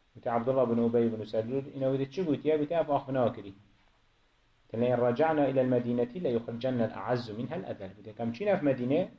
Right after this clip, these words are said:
امت عزیزن و قوتن و سرکفتین، ام ده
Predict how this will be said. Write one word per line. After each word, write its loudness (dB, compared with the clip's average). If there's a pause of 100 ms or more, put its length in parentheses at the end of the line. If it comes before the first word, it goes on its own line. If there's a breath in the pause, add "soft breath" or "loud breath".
(540)
امت 2
عزیزن 0
و 4 (120)
قوتن 2
و 2
سرکفتین، 0
ام 2
ده 2